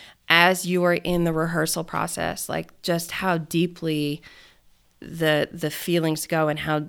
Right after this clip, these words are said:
how deeply mined the emotions are in this. And the struggle of these women and, and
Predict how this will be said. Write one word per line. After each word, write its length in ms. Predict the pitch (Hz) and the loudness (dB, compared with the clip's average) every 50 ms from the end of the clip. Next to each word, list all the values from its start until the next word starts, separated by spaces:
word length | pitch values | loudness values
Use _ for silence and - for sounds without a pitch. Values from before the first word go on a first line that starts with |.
| - - | -10 -12
how 240 | - - 170 160 151 151 - _ _ _ _ _ _ - | -8 -4 -2 -2 -2 -4 -10 _ _ _ _ _ _ -2
deeply 440 | 170 175 185 190 190 - 165 156 | 0 2 2 0 -2 -2 -2 0
mined 720 | 151 151 147 151 - 156 156 156 156 147 - - - - - - 233 254 _ _ _ - | 0 0 0 0 0 0 -2 -2 -2 -4 -4 -6 -6 -8 -10 -14 -18 -20 _ _ _ -12
the 160 | 175 156 156 | -8 -6 -4
emotions 500 | 147 143 143 139 139 - - 147 147 - | -2 -2 -2 -2 -2 -4 -6 -6 -6 -6
are 360 | 139 131 131 131 - - - - _ | -6 -4 -4 -4 -6 -6 -10 -12 _
in 180 | - 160 151 143 | -12 -10 -8 -8
this. 400 | 139 120 - - - - - - - - | -8 -8 -8 -10 -10 -10 -10 -10 -6 -4
And 140 | 165 160 | -4 -4
the 40 | 160 | -2
struggle 480 | 160 - - - 180 180 180 185 180 170 | -4 -4 -2 0 0 2 2 2 0 0
of 120 | 160 160 | 0 0
these 220 | 165 160 156 156 165 | -2 -2 -2 -2 -2
women 420 | 170 175 170 165 160 151 151 156 - - - - - - - - _ _ _ 190 | 0 0 2 2 2 2 0 -2 -4 -10 -16 -18 -18 -20 -20 -20 _ _ _ 4
and, 240 | 196 202 196 190 - - | 4 6 4 2 2 2
and 380 | 196 190 190 185 180 - - | 2 4 4 2 0 0 -4